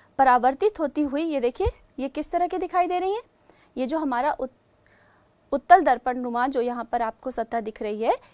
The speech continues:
इसमें प्रकाश की किरण परावर्तन के पश्चात, देखिए, बहुत ध्यान से अगर हम इसे देखें, तो ये ऑलपिन की जो दिशा है, ये बिल्कुल ऐसे फैलती हुई दिखाई दे रही है, यानी कि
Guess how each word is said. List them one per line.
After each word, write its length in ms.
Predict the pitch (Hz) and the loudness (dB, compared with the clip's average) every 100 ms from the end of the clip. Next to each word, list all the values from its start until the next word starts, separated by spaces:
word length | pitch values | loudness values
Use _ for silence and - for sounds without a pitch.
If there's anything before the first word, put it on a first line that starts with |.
| - | -10
इसमें 280 | 262 294 311 | -4 -2 0
प्रकाश 360 | 247 - 240 | -2 -2 -4
की 140 | - 277 | -4 -8
किरण 360 | 240 220 269 | -4 -2 -2
परावर्तन 680 | - 277 254 247 285 - 453 | 0 4 4 4 2 0 -2
के 100 | 415 | 0
पश्चात, 400 | 392 269 - 269 | -2 -2 0 0
देखिए, 320 | 226 262 - - - _ _ _ _ _ - | 0 2 6 6 4 _ _ _ _ _ 4
बहुत 180 | 349 | 4
ध्यान 300 | 285 302 294 | 4 0 0
से 120 | 311 330 | 0 2
अगर 200 | 294 311 | 2 0
हम 120 | 269 | -2
इसे 180 | 269 240 | -6 -6
देखें, 300 | 226 214 359 - - _ - | -4 -2 -4 -4 -20 _ -6
तो 60 | |
ये 140 | 196 220 | -4 -2
ऑलपिन 360 | - 247 247 311 | -2 -2 -2 -4
की 100 | 330 | -2
जो 100 | 302 | -6
दिशा 320 | 220 233 294 | -6 -6 -4
है, 300 | 285 254 392 | -2 -2 -2
ये 180 | 311 262 | -4 -6
बिल्कुल 360 | 240 240 359 508 - _ _ _ _ _ _ _ | -6 -4 0 -2 -2 _ _ _ _ _ _ _
ऐसे 240 | 254 311 480 | -8 -4 -4
फैलती 500 | - 311 302 320 349 | -2 2 2 2 0
हुई 200 | 262 247 | -2 -4
दिखाई 320 | 226 - 214 | -6 -6 -6
दे 120 | 220 | -4
रही 140 | 208 202 | -6 -10
है, 80 | 226 _ _ - | -18 _ _ -8
यानी 420 | 220 294 370 381 | 2 4 4 0
कि 280 | - 254 | -4 -2